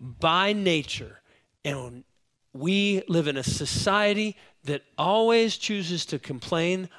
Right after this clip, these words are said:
rather than to be grateful. Yes or no? And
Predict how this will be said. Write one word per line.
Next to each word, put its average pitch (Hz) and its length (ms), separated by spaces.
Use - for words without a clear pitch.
rather 127 320
than 123 360
to - 140
be 117 140
grateful. 101 560
Yes 185 300
or 269 140
no? 175 380
And 143 280